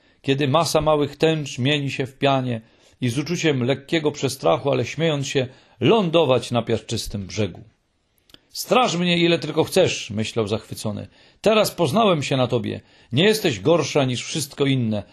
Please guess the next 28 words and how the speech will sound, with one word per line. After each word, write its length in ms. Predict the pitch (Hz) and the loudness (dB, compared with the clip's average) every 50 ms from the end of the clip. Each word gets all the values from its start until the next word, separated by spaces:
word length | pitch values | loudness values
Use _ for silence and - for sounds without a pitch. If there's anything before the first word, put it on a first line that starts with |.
| _ _ _ - | _ _ _ -2
byleby 320 | 104 139 160 165 160 175 | 2 4 4 4 2 2
cię 140 | - 165 143 | 0 0 0
poznać. 640 | - - 202 196 - 101 101 95 95 - - - - _ _ _ _ _ | 2 2 2 2 0 -2 -4 -8 -8 -10 -14 -18 -20 _ _ _ _ _
Teraz 340 | - 165 196 202 185 151 127 | 2 2 4 4 4 2 2
już 180 | 160 151 - | -2 -2 -2
mnie 340 | 131 127 123 127 127 117 110 - _ - | -2 0 0 2 0 0 -2 -4 _ -2
nie 160 | 113 123 160 160 | 2 2 4 4
oszukasz”. 680 | 131 - - 123 110 - - - - - - - _ _ _ - _ _ _ _ _ _ _ _ _ _ _ _ _ _ _ - - | 2 0 -2 -6 -8 -8 -10 -14 -14 -14 -16 -16 _ _ _ -20 _ _ _ _ _ _ _ _ _ _ _ _ _ _ _ -4 0
A 100 | 139 123 | 0 0
zima 400 | 123 180 247 233 208 185 160 - - - _ _ - | 2 2 2 2 2 2 0 -2 -6 -12 _ _ 2
tańczyła 580 | 196 214 208 175 - - 185 185 160 143 135 | 2 2 2 2 0 2 2 4 6 4 4
z 100 | 113 98 | 2 0
nim 180 | 113 117 113 104 | 0 -2 0 2
dalej 340 | 123 139 151 143 131 127 110 | 4 4 4 4 4 2 0
po 120 | 120 120 | -2 -2
całym 340 | - 135 127 120 113 107 98 | 0 2 2 2 0 -2 -2
brzegu, 340 | 92 135 147 139 135 135 131 - _ _ _ _ _ - | 0 0 0 0 0 -4 -6 -8 _ _ _ _ _ -2
aż 180 | 127 123 - | -2 -2 -2
w 100 | - - | -4 -2
końcu 440 | - 170 185 180 160 143 - 135 117 | 0 2 2 2 0 -2 -4 -4 -4
zarył 580 | 95 85 127 170 190 180 170 160 139 135 135 - - | 0 2 4 4 4 4 2 2 0 0 -2 -6 -4
pyszczkiem 720 | - 143 143 139 - - - - - 127 120 113 113 110 110 - _ _ - | -2 0 0 0 -2 -6 -10 -4 -2 0 0 0 -2 -4 -8 -10 _ _ -8
w 60 | 101 | 0
zaśnieżony 640 | 104 143 151 123 - - 123 123 113 113 123 110 92 87 | 2 2 2 2 0 -2 -2 -2 0 0 0 -2 -2 0
pomost 520 | - - 190 185 180 180 180 - - _ _ _ _ _ _ _ _ _ - | 2 2 2 2 0 -2 -4 -8 -14 _ _ _ _ _ _ _ _ _ -6
i 80 | 143 127 | -2 0
zobaczył 460 | 117 139 139 165 170 160 - 117 98 | 2 2 2 2 2 0 -2 -4 -4
słabe, 480 | - - - 143 170 175 147 147 143 | -4 -4 0 0 0 0 0 -2 -2